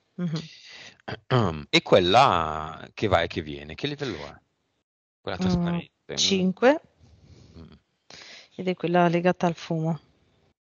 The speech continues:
Speaker 1: Però è molto,
Speaker 2: Mm.
Speaker 1: inizia a essere molto, esatto. Mm.
Speaker 2: Perché la vedi trasparente? Spiegami. Cosa vuol dire vederla
Speaker 1: La,
Speaker 2: trasparente?
Speaker 1: ecco, la vedo trasparente perché, eh,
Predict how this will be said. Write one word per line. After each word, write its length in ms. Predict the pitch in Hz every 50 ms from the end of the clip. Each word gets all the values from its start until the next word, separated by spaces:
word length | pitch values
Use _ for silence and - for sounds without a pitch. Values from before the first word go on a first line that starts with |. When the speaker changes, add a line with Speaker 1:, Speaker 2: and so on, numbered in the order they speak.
| _
Speaker 1:
Però 320 | - 240 226 247 254 254 226
è 100 | 190 185
molto, 760 | 190 185 190 202 190 _ _ - 180 180 180 170 165 170 165
Speaker 2:
Mm. 160 | 170 151 147 147 _ _ _ _ _ _ _ -
Speaker 1:
inizia 340 | 190 196 190 - - - 185
a 20 |
essere 320 | 190 - - - 185 170 175
molto, 840 | 170 165 165 165 170 170 - _ - 156 160 156 156 151 147 - -
esatto. 520 | 160 160 160 147 151 147 - _ - - - 151 _ _ - -
Mm. 200 | 135 135 151 151 - _ _ _ _ _ _ _ _ _ _ _ _ _ _ _ _ _ - - _ -
Speaker 2:
Perché 280 | - 220 - - -
la 100 | - 80
vedi 260 | 82 82 78 78 78 - _ _ _ _ _ -
trasparente? 800 | - 80 73 76 - - - 80 76 76 76 73 73 - - 82
Spiegami. 720 | 76 - - - 85 73 69 76 76 71 73 69 67 - _ _ _ _ _ _ _ _ _ _ _ _ _ _ _ _ _ _ _ _
Cosa 200 | - - 92 98
vuol 160 | 104 - - - -
dire 180 | 78 78 78
vederla 260 | 76 78 76 80 78
Speaker 1:
La, 100 | 78 80
Speaker 2:
trasparente? 500 | - - - 196 196 190 - - - -
Speaker 1:
ecco, 300 | 226 190 - - - -
la 100 | 196 202
vedo 280 | 208 226 254 233 262 254
trasparente 960 | - 240 233 226 - - - 233 233 220 226 233 254 254 269 262 - - 320
perché, 800 | - - 208 190 - - - 185 175 175 175 175 175 175 170 - -
eh, 600 | 170 170 165 165 170 165 165 165 165 165 165 -